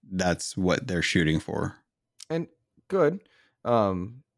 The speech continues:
Speaker 2: but nobody should miss that Pirates of the Caribbean content. It's great. Uh,
Speaker 1: Yeah.
Speaker 2: again, unique experiences. You're not getting God of War, but dude, you can go in and have some great adventures with Jack Sparrow. That's dope. Um, bottom line,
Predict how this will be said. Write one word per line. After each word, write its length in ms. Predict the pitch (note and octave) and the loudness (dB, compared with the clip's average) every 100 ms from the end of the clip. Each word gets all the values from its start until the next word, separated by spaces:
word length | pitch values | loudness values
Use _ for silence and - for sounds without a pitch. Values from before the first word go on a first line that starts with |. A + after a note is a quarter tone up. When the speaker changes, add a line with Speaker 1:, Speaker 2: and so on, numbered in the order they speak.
| _ - | _ -4
Speaker 2:
but 120 | A#2 | 0
nobody 240 | D3+ C#3 | 2 2
should 180 | A#2+ G#2+ | -2 -4
miss 140 | G2+ | -4
that 160 | - - | -6 -8
Pirates 280 | F#2 E2 - | -6 -8 -10
of 20 | |
the 60 | - | -12
Caribbean 280 | E2 D2 | -10 -10
content. 380 | E2 - - - | -12 -14 -12 -14
It's 100 | - | -14
great. 220 | - - _ _ - _ - | -14 -14 _ _ -20 _ -10
Uh, 100 | E2 | -4
Speaker 1:
Yeah. 60 | A#2 | 4
Speaker 2:
again, 220 | C3+ F#2 - - | 4 2 -10 -6
unique 300 | A2 A2 A2+ | 0 0 0
experiences. 500 | A#2+ D#3 B2+ F2+ E2+ | 0 0 0 -2 -2
You're 120 | G#2+ | 0
not 160 | G2 | 0
getting 240 | G#2+ F#2+ E2+ | 0 -4 -2
God 200 | F#2+ F2+ | 0 0
of 60 | |
War, 180 | G2 A2 | 2 2
but 200 | F2+ F2+ | 2 -4
dude, 280 | - G#2 - _ _ _ | -6 -8 -10 _ _ _
you 140 | G#2 | -8
can 120 | G#2 G#2+ | -6 0
go 220 | A2 G#2 | 2 2
in 80 | G2+ | 0
and 100 | G2+ | -2
have 200 | F2+ F2 | -6 -6
some 160 | F2+ | -8
great 180 | F2+ F#2+ | -4 -4
adventures 320 | F2+ F#2+ F2+ | -2 -4 -6
with 100 | E2 | -8
Jack 220 | F#2+ D2+ | -4 -4
Sparrow. 260 | - E2 B1+ | -6 -8 -6
That's 160 | D#2 G2 | -8 -6
dope. 280 | D#2+ - _ _ _ _ _ | -8 -8 _ _ _ _ _
Um, 340 | F#2+ G2+ F2 - _ _ _ _ _ _ _ _ _ _ - | -2 0 -2 -6 _ _ _ _ _ _ _ _ _ _ 2
bottom 300 | D3 D3 C3 | 6 6 6
line, 240 | G#2+ G2 | 2 0